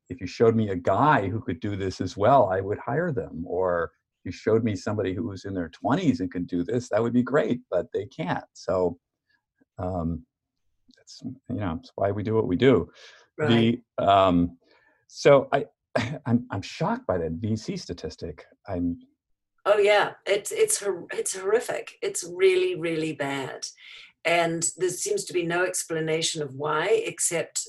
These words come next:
Speaker 2: uh, that it's an old boys network. I don't know if you've ever watched the show Silicon Valley on H B O.
Speaker 1: Yeah.
Speaker 2: I,
Speaker 1: <laughs>
Speaker 2: I mean, if you look at that, th-, that, that is, I mean, I live near Silicon Valley, so that is my world. My husband's in tech.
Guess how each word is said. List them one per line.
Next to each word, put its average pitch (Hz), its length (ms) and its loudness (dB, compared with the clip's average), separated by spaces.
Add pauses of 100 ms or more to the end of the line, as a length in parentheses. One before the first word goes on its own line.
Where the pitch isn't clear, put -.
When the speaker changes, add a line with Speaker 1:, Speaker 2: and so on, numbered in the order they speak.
Speaker 2:
uh, 147 100 0
that 156 160 -2
it's - 160 -6
an 156 80 -6
old 160 280 -4
boys 151 340 2
network. 147 500 -4 (580)
I 202 40 6
don't 226 160 10
know 202 60 2
if 175 100 -2
you've 175 160 0
ever 170 100 -4
watched 170 320 -2
the 165 60 -6
show 165 360 0
Silicon 160 440 -2
Valley 151 340 0
on 156 140 -2
H 151 300 -2
B 151 160 2
O. 151 240 0 (240)
Speaker 1:
Yeah. 123 320 4 (300)
Speaker 2:
I, 202 280 4
Speaker 1:
<laughs> - 760 -10
Speaker 2:
I 269 220 4
mean, 294 120 4
if 254 100 -2
you 277 140 -2
look 302 180 6
at - 160 -2
that, 214 380 4 (120)
th-, - 460 -6
that, 202 240 6 (160)
that 190 220 6
is, 180 200 -2
I - 40 -4
mean, 170 160 0
I 180 120 2
live 165 320 0
near 170 180 -4
Silicon 160 360 -4
Valley, 170 120 -2
so 165 140 -4
that 185 180 2
is 156 160 -2
my 160 240 2
world. 156 560 2
My 156 140 0
husband's 151 360 -8
in 151 140 -6
tech. - 280 -2